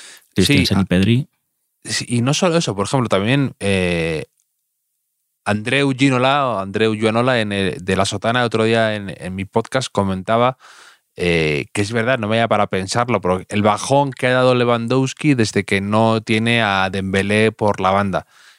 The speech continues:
Speaker 2: que no le llegan tantos balones, que no, eh, arrastra a tantos defensas para que él esté más liberado. Y es verdad que esas, esas sociedades a veces se,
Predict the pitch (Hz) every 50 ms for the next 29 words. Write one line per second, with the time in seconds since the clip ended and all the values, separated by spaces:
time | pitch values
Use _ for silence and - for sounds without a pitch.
0 | _ _ _ - - 95 98 104 107 110 110 110 107 107 110 104 104 104 98 104
1 | 101 104 104 117 139 143 131 131 131 131 - - - 95 95 98 101 104 104 104
2 | 104 101 101 101 101 101 101 98 95 92 - - _ _ - 92 95 92 92 90
3 | 87 87 87 85 85 85 87 82 80 73 69 - - _ - - 107 101 - 110
4 | 110 113 113 - - - - 135 113 107 107 101 - - - - - - - -
5 | _ _ _ - - 98 95 95 95 92 92 92 92 95 92 - - 107 104 104
6 | 101 - 110 104 95 104 98 - 113 107 107 - 110 101 - - 98 101 98 -
7 | 107 101 101 101 98 - - 104 98 101 101 98 98 98 98 95 - 101 101 98
8 | 95 104 123 135 135 127 127 135 135 _ _ - _ _ _ _ _ - 87 92
9 | 92 92 92 101 - 110 101 107 110 113 - - 113 107 104 101 98 92 92 90
10 | 85 85 80 71 57 50 - - - 107 - - 139 - - - 131 123 - 156
11 | 151 - - - 151 131 - - 120 123 135 147 151 - 127 107 113 117 - 135
12 | 117 - - - - - - -